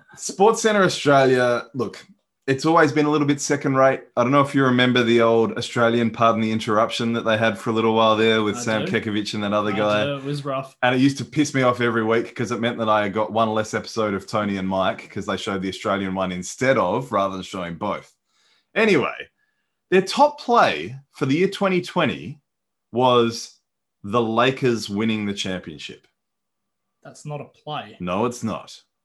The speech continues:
Speaker 1: And it was ridiculous.
Speaker 2: And it's not Australian.
Speaker 1: Yeah, it's ridiculous.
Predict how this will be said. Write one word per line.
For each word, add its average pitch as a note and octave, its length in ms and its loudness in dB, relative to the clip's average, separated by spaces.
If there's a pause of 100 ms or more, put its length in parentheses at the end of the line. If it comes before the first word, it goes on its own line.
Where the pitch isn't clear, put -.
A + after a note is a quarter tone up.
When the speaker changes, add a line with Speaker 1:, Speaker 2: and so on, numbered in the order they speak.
Speaker 1:
And F2+ 160 -8
it C#2+ 80 -10
was F#2 180 -10
ridiculous. - 800 -12
Speaker 2:
And C#3+ 140 -12
it's C#3 160 -16
not C#3 160 -10
Australian. D3 580 -10
Speaker 1:
Yeah, G#2 220 -2 (260)
it's A#2+ 240 -4
ridiculous. F#2+ 640 -2